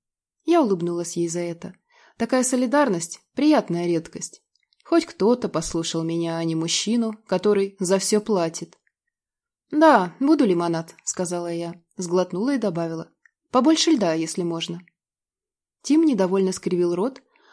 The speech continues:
но заставлять меня есть не стал. Он заказал себе английский завтрак и кофе. Пока мы ждали мой напиток и его еду, Тимур неожиданно признался:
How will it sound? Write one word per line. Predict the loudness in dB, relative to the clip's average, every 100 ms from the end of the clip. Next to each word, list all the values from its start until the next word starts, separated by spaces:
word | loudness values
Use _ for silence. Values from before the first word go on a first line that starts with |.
| -2
но | 2 2 0
заставлять | -4 -2 0 0 0
меня | 0 0
есть | 0 0 -2 -4
не | -4
стал. | -6 -4 -6 -6 _ _ _ _ _
Он | 0 2
заказал | 2 0 0 -2
себе | -2 -2
английский | -2 -2 -4 -4 -4
завтрак | -2 -2 -2 -6 -4
и | -4
кофе. | -4 -8 -8 -10 -14 -16 _ _ _ _ _ _
Пока | -2 2 4
мы | 4
ждали | 2 2
мой | 2 2
напиток | 0 -2 -6 -8 -4
и | 0
его | 0 0
еду, | -2 -2 -2 -4 -6 _ _ _
Тимур | 0 2 4
неожиданно | 2 0 0 -2 -2
признался: | -2 -2 0 -2 -4 -8 -10 -12